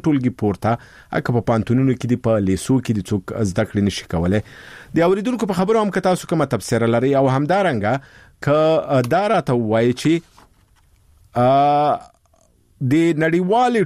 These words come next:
ټولنې او، آه، د، البته داسې به ووایي چې د امریکا په رهبرۍ د نړیوالې ټولنې او طالبانو ترمنځ چې د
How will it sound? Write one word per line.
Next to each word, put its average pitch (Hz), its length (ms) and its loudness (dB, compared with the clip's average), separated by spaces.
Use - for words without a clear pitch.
ټولنې 139 600 0
او، 160 520 2
آه، 107 400 0
د، 110 260 -4
البته 127 340 0
داسې 147 180 -4
به 143 80 0
ووایي 143 200 2
چې 117 60 -4
د 123 100 0
امریکا 127 500 0
په 139 160 -2
رهبرۍ 117 440 -2
د 107 80 -4
نړیوالې 110 600 0
ټولنې 107 260 0
او 98 140 0
طالبانو 117 560 0
ترمنځ 98 640 -4
چې 127 160 0
د 131 40 2